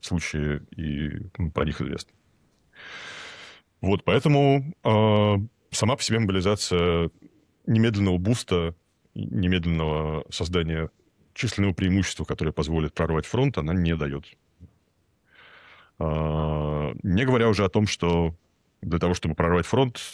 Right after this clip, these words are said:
э, требуется возвращение на поле боя бронетехники. А, естественно, в, на,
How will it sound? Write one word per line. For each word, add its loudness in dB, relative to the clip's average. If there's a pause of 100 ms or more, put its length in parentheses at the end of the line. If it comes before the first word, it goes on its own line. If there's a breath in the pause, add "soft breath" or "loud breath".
э, 0
требуется 0
возвращение 0
на -4
поле -4
боя -2
бронетехники. -4 (1400 loud breath)
А, -2
естественно, -4 (680)
в, -6 (460)
на, 0